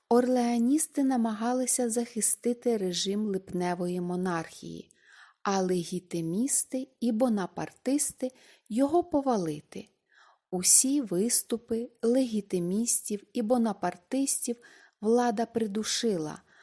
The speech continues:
а їх учасників заарештувала і засудила. Про зростаюче невдоволення французів правлінням Луї Філіпа також свідчили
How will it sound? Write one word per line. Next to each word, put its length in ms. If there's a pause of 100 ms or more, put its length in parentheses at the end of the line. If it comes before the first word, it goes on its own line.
(260)
а 140
їх 300
учасників 920 (200)
заарештувала 1300 (280)
і 160
засудила. 840 (840)
Про 180
зростаюче 880
невдоволення 840
французів 800 (420)
правлінням 640
Луї 340
Філіпа 640 (260)
також 460
свідчили 800